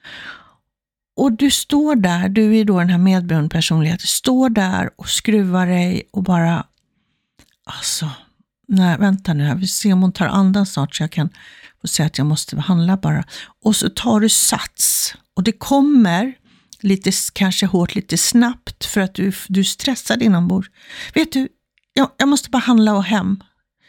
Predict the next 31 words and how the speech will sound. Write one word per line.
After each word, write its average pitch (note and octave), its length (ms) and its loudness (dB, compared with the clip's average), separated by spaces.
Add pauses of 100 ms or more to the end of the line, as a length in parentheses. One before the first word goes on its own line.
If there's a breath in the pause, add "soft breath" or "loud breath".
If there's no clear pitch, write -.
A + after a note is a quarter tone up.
(640 soft breath)
Och A3 100 0
det A3+ 60 -2
kanske B3+ 280 2
inte A#3+ 140 -4
låter G#3+ 260 0
så G#3 140 -2
snällt G3 560 -2
och, - 140 -8
och G3 100 -2
så, F3 400 -4 (180)
eh, G3+ 360 2
men, G#3+ 340 0 (100)
men A#3+ 120 4
du A#3 80 4
bara G#3 360 2
måste, G3+ 400 -2
"Hej, C#4 340 0
har C#4 140 0
det C#4 80 2
gott, A#3+ 280 -2
hej", G#3+ 300 0
så - 140 -4
här. F3 160 -4 (800 soft breath)
Och G3+ 80 -2
så A#3 100 -2
går G#3 320 2
du G3+ 280 2 (520)
och F#3 140 -4
så G#3 120 0
handlar G3 460 2
du F#3 240 0